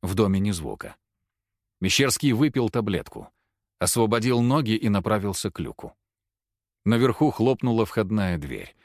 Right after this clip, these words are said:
Профессор спрятался за лестницу, сжав гвоздь в кулаке. Если напасть со спины и воткнуть гвоздь в шею.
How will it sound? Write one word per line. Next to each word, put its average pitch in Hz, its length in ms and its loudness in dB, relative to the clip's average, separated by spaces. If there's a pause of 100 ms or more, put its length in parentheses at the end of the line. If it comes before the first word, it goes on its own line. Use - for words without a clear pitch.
(480)
Профессор 95 500 0
спрятался 98 600 -2
за 90 120 0
лестницу, 95 540 -4
сжав 82 460 -8
гвоздь 80 460 -8
в - 80 -18
кулаке. 71 520 -10 (760)
Если 82 360 -6
напасть 92 400 -4
со - 180 -6
спины 87 480 -4
и 67 100 -10
воткнуть 78 520 -6
гвоздь 80 420 -8
в - 60 -14
шею. 80 420 -8